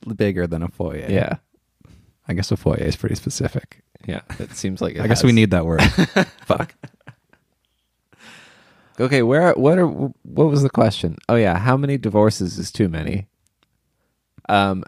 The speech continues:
Speaker 1: how, okay, so you, you specifically, if you, what's your divorce number before you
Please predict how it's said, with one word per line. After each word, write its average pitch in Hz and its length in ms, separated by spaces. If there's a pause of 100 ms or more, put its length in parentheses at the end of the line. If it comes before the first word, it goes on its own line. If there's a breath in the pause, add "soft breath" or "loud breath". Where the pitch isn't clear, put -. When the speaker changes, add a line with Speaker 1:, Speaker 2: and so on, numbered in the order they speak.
Speaker 1:
how, 131 440
okay, 110 280
so 104 300
you, 131 400 (100)
you 139 180
specifically, 92 800 (580)
if 110 180
you, 127 600 (1300)
what's 131 260
your 139 120
divorce 101 380
number 85 280
before 90 300
you 82 260